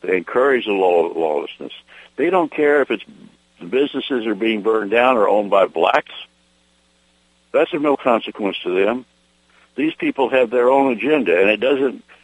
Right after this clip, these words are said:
consist of helping, helping their own race. They consist of keeping their own race subjected to the federal government's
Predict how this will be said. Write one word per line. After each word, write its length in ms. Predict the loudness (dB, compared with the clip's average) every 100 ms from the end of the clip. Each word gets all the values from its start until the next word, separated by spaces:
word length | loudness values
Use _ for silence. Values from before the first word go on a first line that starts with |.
| _
consist 600 | -8 -6 -6 -2 -2 0
of 120 | -2 0
helping, 580 | 0 0 2 0 -2
helping 460 | 0 0 0 -4 -2
their 220 | 0 2
own 180 | 2 2
race. 340 | 2 2 0 -6 -18 _ _ _ _ _ _ _ _
They 100 | -6
consist 480 | -4 -6 -2 -2 -2
of 120 | -6
keeping 340 | -4 -6 -4 -2
their 200 | 2 2
own 220 | 2 2
race 300 | 2 2 0 -6 _ -20 -20 _ -8
subjected 800 | -8 -4 0 0 0 -6 -6 -10 _ _ _ _ _ _ _ _ _ _ _ _ _ _ _ _ _ -8
to 180 | -2 -2
the 60 |
federal 360 | 0 0 2 2
government's 500 | 2 2 0 -2